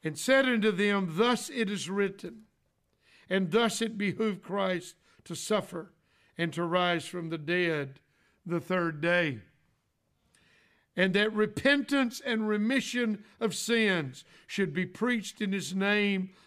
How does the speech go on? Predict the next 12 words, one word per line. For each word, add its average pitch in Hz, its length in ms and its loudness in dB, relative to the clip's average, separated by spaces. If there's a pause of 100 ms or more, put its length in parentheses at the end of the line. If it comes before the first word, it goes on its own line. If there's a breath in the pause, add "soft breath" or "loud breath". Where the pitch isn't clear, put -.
(120)
among 196 380 2
all 208 260 0
nations, 196 720 -2 (380 soft breath)
beginning 233 760 0 (100)
at 214 380 0 (240)
Jerusalem. 180 840 -2 (600 soft breath)
And 190 200 2
ye 277 240 4
are 247 180 4
witnesses 202 1500 -2 (680)
of 190 640 0
these 185 500 0